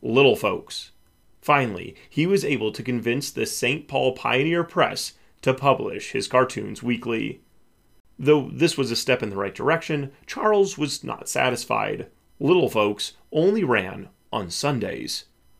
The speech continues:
He wanted more. He continued to send his drawings to other publications. He eventually sold one of his drawings to the Saturday Evening Post. Then, they bought sixteen more. Then,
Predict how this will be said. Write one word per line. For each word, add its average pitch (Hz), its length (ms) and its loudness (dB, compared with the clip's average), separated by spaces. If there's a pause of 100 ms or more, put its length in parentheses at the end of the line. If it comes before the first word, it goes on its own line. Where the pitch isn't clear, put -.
(160)
He 233 400 -6
wanted 139 500 2
more. 104 600 0 (1700)
He 196 140 -2
continued 202 540 -2
to 180 80 0
send 139 260 0
his 127 160 -4
drawings 117 520 -2
to - 160 -2
other 117 240 2
publications. - 1000 -6 (380)
He 165 180 4
eventually 165 440 0
sold 135 380 0
one 170 160 2
of 139 80 0
his 104 160 -6
drawings 101 520 -6 (200)
to 147 100 -4
the 139 140 0
Saturday 143 560 0 (120)
Evening 98 360 -8
Post. - 540 -4 (520)
Then, 104 480 0 (260)
they 131 120 6
bought 131 260 6
sixteen 98 500 -6
more. 113 540 0 (500)
Then, 123 440 0